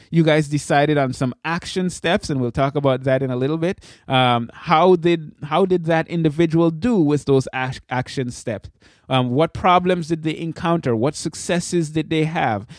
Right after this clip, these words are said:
That's where you're gonna be looking at what you've, what has been done. And then the next step is you're gonna be discussing how to move forward. Okay, so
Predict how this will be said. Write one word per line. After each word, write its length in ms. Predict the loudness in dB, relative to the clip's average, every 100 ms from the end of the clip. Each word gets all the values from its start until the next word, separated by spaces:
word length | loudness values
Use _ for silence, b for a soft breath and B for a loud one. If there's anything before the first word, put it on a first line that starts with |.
| B B
That's 380 | -2 0 2 0
where 200 | 2 2
you're 100 | 2
gonna 160 | 2 2
be 160 | 2
looking 360 | 4 4 2 -6
at 220 | -6 -6
what 360 | -2 -2 -2 -2
you've, 360 | 4 4 2 -4
what 280 | 0 2 0
has 400 | -2 0 0 -2
been 280 | -2 -2
done. 300 | -4 -4 -6 -14 _ _ _ _ _
And 100 | -4
then 160 | -2 2
the 100 | 2
next 360 | 2 -2 -4 -6
step 260 | -4 -4 2
is 240 | 2 2
you're 80 | 0
gonna 160 | 0 0
be 100 | 0
discussing 720 | 0 -4 -2 -2 -2 -4 -6 b b
how 240 | 2 2
to 160 | 2 -2
move 280 | 0 0 -2
forward. 600 | -2 2 4 2 -2 -14 _ _ -16
Okay, 220 | -6 -6
so 260 | 0 2